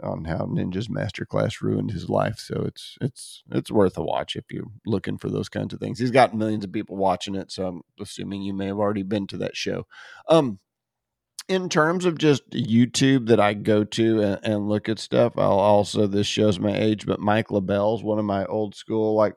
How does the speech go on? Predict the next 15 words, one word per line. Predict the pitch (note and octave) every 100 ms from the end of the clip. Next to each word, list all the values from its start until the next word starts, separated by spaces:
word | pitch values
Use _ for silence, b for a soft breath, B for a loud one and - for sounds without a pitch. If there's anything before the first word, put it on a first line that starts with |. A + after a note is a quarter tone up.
| -
follows. | A2 G#2+ A2+ A#2 A2 -
Uh, | F#2+ F#2+ F2+ F2+ _
Dirty | G2 G2
Mike | G2+ G2+ G2+
back | G#2 G#2 -
in | G2+
the | G2+
day | G#2 G#2+ G#2+
was | G#2+ G#2
a | G#2+
pro, | - A2 A2 A2 B B B B
won | - A2+ A2 G2 B B B
tournaments, | - A#2 A2+ A2+ G2+
did | - A2+ G2+
that, | G#2+ G#2